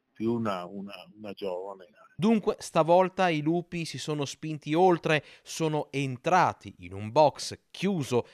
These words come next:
Speaker 2: e, approfittando della paura degli asini, hanno colpito.
Speaker 1: Non voglio neanche più sprecare fiato, perché sono, secondo me sono superflue, perché il, eh, le, le, le, la gente che conta che è in politica se ne fregano tutti quanti. Qua vedo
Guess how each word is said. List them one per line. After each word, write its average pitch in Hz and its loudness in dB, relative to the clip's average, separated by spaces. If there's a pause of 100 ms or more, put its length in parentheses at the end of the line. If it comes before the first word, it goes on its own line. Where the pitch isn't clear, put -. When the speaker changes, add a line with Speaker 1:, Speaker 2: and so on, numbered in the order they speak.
(100)
Speaker 2:
e, 117 -6
approfittando 120 -2
della 92 -6
paura 110 -2
degli 101 -4
asini, 95 -6 (120)
hanno 90 -10
colpito. 113 -6 (200)
Speaker 1:
Non 120 -6
voglio 156 -2
neanche 143 -6
più 120 -4
sprecare 123 -4
fiato, 113 -6 (520)
perché 143 -4 (160)
sono, 143 -6 (720)
secondo 185 -4
me 190 2
sono 196 -6
superflue, 135 -6
perché 139 -6
il, 120 -4 (520)
eh, 135 -4
le, 135 2
le, 127 -2
le, 123 -4 (120)
la 139 0
gente 175 -4
che 147 -4
conta 151 -4
che 127 -10
è - -6
in 139 -8
politica 123 -4
se - -10
ne 127 -10
fregano 110 -6
tutti 95 -10
quanti. 78 -12
Qua 107 -8
vedo 104 -2